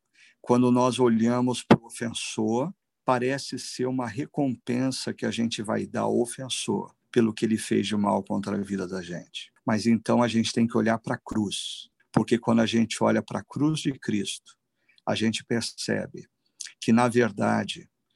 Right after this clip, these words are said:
nós somos ofensores que fomos alcançados pela misericórdia de Deus e, por isso, nós oferecemos também misericórdia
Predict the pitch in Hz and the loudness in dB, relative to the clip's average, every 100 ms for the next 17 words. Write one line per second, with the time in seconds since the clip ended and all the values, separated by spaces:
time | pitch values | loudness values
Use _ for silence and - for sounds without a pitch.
0 | _ _ 117 117 131 143 - - 123 110 | _ _ 2 4 4 2 -4 2 2 2
1 | 85 - - - 123 117 - 117 107 - | -2 -8 -8 -4 -2 -2 -2 -4 -4 -2
2 | 107 98 - - - - _ - - 110 | -2 -2 -6 -12 -12 -16 _ -20 -4 -4
3 | - - 117 113 113 113 - 104 98 - | -2 2 4 4 2 0 -2 -4 -4 0
4 | 117 123 123 123 - - 113 113 110 104 | 0 0 -2 -6 -8 -4 0 2 2 2
5 | 107 101 - 107 110 117 117 120 113 117 | -2 -2 -2 0 0 0 -4 -4 -2 -4
6 | 117 98 80 - - - - - _ 113 | -2 -6 -6 -10 -12 -14 -20 -20 _ -4
7 | - 110 107 113 117 - - - - - | 0 0 4 4 2 -2 -8 -12 -16 -20
8 | _ 117 113 113 110 107 117 107 104 - | _ 2 2 2 -2 -2 -2 -2 -2 -4
9 | 110 104 101 - 131 123 101 101 98 - | -2 -2 -2 -4 0 0 0 -2 -4 -8
10 | - _ - 117 123 117 110 101 - 104 | -20 _ 0 4 4 2 0 -2 -2 -2
11 | 98 85 82 - | -2 -6 -12 -14